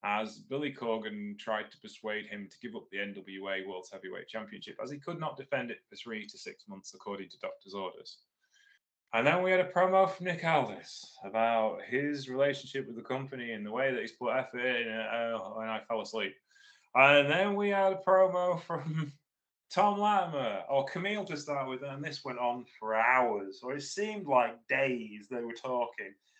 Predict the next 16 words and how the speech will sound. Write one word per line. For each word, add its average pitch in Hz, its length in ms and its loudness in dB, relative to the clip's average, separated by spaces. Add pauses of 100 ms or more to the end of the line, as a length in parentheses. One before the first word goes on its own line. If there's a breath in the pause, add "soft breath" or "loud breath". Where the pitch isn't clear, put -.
(120)
And 156 120 -2
a - 20 4
lot 202 300 8
of 170 100 -6
it - 20 -10
was 151 180 -10
insider 151 520 -4
shooty 131 400 -8
stuff 120 340 -12
that 117 160 -12
no 131 380 -4
one 131 320 -4
cares 110 320 -2
about, 104 380 -4
so 123 160 -8
it 113 160 -10